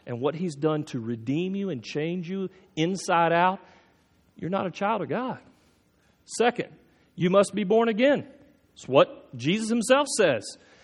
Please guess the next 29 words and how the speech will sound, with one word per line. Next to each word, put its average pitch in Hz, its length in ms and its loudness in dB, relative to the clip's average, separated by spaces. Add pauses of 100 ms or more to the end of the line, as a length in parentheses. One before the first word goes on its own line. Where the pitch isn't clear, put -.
(260)
And, 165 260 2
of - 60 -18
course, 196 200 4
Nicodemus 240 520 2
has 143 180 2
a - 20 -4
hard 127 220 0
time 269 240 4
with 135 80 0
this. 113 160 -6
He 233 80 -6
says, 208 180 -4
"Wait 285 160 0
a 262 40 -2
minute, 135 160 -4
how 240 160 2
can 247 180 -2
a 135 140 -4
man 185 420 0
get 160 220 -4
back 190 280 4
in 202 60 -2
his 151 160 -2
mom's 180 400 2
body 180 400 6
and 151 80 -4
be 156 100 0
born 208 280 0
again?" 139 320 -4